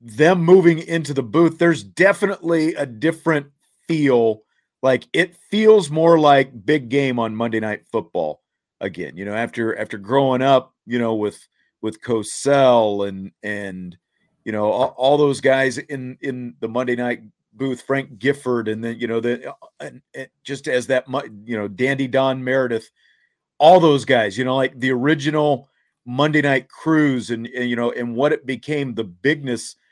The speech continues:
of Monday Night Football and what it basically sank to, you know, for basically what, probably the last twenty or so years, like, getting Buck and Aikman. I have watched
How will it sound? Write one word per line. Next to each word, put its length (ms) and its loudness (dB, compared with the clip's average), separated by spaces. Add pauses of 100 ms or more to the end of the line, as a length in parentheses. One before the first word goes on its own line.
(220)
of 360 -4
Monday 460 -2
Night 240 -2 (120)
Football 600 2
and 200 -8
what 360 2
it 280 -6
basically 600 -6
sank 580 -6
to, 380 -10 (400)
you 100 -4
know, 120 -2
for 160 -10
basically 560 -6
what, 340 -4
probably 420 -4
the 100 -8
last 280 -6
twenty 320 -8
or 120 -6
so 420 -4 (440)
years, 360 -2
like, 260 -6
getting 400 4
Buck 240 4
and 200 -2
Aikman. 420 -6 (260)
I 180 4
have 140 4
watched 560 4